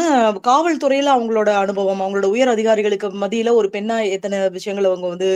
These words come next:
எதிர்கொண்டாங்க அப்படின்ற, அப்படியான ஒண்ணு இருக்கு. இன்னொன்னு, அரசியல்ல வந்து அவங்களுக்கு வ-, அதிகமான ஒரு நாட்டம் இருக்கு. இப்ப கலைஞர் வந்து, அ, ஒரு இலக்கியவாதியாவும் அரசியல்வாதியாவும் இருக்கும்போது, அவரை வந்து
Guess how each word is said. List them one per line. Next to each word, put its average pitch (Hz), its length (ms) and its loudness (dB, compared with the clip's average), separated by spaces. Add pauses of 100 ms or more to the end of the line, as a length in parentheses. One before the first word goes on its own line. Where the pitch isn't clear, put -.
(420)
எதிர்கொண்டாங்க 214 580 2
அப்படின்ற, 208 420 -2 (260)
அப்படியான 220 500 -2
ஒண்ணு 196 120 -6
இருக்கு. 175 300 -4 (560)
இன்னொன்னு, 302 300 2
அரசியல்ல 320 480 2
வந்து 269 200 2
அவங்களுக்கு 233 380 2 (240)
வ-, 196 220 0
அதிகமான 254 460 0 (100)
ஒரு 220 160 4 (120)
நாட்டம் 240 440 -2
இருக்கு. 180 260 -2
இப்ப 190 180 -2 (120)
கலைஞர் 262 440 0
வந்து, 240 340 -2 (560)
அ, 202 60 -2 (160)
ஒரு 202 240 0 (100)
இலக்கியவாதியாவும் 247 1000 2
அரசியல்வாதியாவும் 226 760 -2
இருக்கும்போது, 202 480 0 (260)
அவரை 277 440 0
வந்து 262 300 0